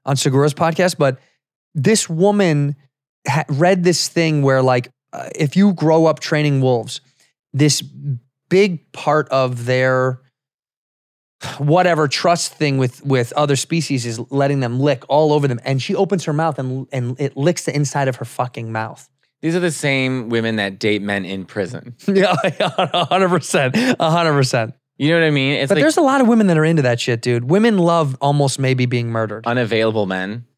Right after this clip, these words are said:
Speaker 1: Well, but they like
Speaker 2: I
Speaker 1: the
Speaker 2: love un-, unavailable men.
Speaker 1: But they like the threat of a guy who's like, they wanna be able to change a guy. A lot of women wanna be, "I can flip this guy. He used to kill people, but he's reformed. He's found God in prison." And so they think, like,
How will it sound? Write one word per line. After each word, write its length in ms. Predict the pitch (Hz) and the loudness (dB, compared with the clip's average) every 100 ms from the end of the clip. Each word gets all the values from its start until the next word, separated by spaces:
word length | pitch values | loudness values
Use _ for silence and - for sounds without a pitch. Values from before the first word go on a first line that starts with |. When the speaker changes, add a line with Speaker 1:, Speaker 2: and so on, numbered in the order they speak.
| _ _ | _ _
Speaker 1:
Well, 80 | 196 | 0
but 60 | |
they 100 | 226 | 2
like 180 | 254 269 | 4 4
Speaker 2:
I 80 | 156 | 2
Speaker 1:
the 60 | 196 | 2
Speaker 2:
love 140 | 160 | 2
un-, 100 | 123 | 0
unavailable 600 | 113 113 113 104 95 90 | 0 0 0 0 0 -2
men. 100 | 92 | -2
Speaker 1:
But 100 | 131 | -2
they 120 | 185 220 | 2 4
like 200 | 226 202 | 2 2
the 80 | |
threat 440 | 160 - 170 175 - | -4 -2 -2 -2 0
of 100 | 131 | -2
a 40 | |
guy 260 | 127 131 131 | 0 0 0
who's 260 | 120 131 120 | 0 -4 -2
like, 220 | 120 131 | -4 0
they 100 | 165 | 0
wanna 180 | 180 175 | 2 0
be 60 | |
able 120 | 156 127 | 0 0
to 60 | |
change 360 | 120 - 170 170 | -2 0 0 0
a 60 | 160 | 0
guy. 260 | 156 160 | 0 0
A 140 | 156 135 | 0 0
lot 140 | 135 | 2
of 60 | 160 | 2
women 180 | 156 | 2
wanna 160 | 147 143 | 0 -2
be, 100 | 127 - - | -4 -8 -6
"I 120 | 127 | -4
can 140 | 139 196 | 0 0
flip 280 | - 175 - | 0 -2 0
this 180 | 160 | -4
guy. 300 | - 143 143 | 0 0 0
He 100 | 131 | -2
used 220 | 127 139 131 | -2 -4 -4
to 60 | |
kill 200 | 135 135 | -4 -4
people, 260 | 131 135 131 | -2 -2 -2
but 120 | 123 | -2
he's 100 | 117 | -4
reformed. 460 | 113 - 165 160 156 | -6 -6 -2 -2 -2
He's 120 | 123 | -4
found 240 | - 117 117 | -4 -4 -2
God 340 | 139 147 143 | 0 2 0
in 100 | 143 | -2
prison." 420 | 131 151 139 143 - - _ _ | 0 0 2 -2 -4 -20 _ _
And 80 | 147 | -4
so 80 | 170 | 0
they 120 | 165 | 0
think, 200 | 143 196 | 0 0
like, 240 | 170 147 | 0 -2